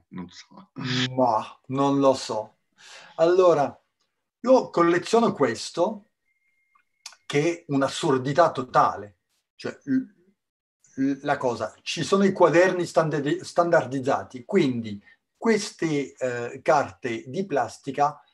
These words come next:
Speaker 2: hanno sempre la stessa scala, la stessa dimensione. L'obiettivo è di far capire a-, al ragazzo che questo è il suo paese, va benissimo, ma anche che è roba seria e siamo molto precisi.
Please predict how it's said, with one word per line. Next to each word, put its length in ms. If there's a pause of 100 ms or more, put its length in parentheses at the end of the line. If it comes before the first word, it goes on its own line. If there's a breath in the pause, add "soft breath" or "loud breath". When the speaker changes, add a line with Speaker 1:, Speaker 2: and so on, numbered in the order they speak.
(140 soft breath)
Speaker 2:
hanno 260
sempre 600
la 100
stessa 360
scala, 500
la 100
stessa 360
dimensione. 600 (1120 loud breath)
L'obiettivo 880
è 500
di 340
far 360 (120)
capire 400
a-, 260
al 200
ragazzo 880
che 160
questo 340
è 40
il 60
suo 180
paese, 520
va 100
benissimo, 800 (380)
ma 120
anche 320
che 560 (240)
è 120
roba 200
seria 640
e 100
siamo 280
molto 260
precisi. 680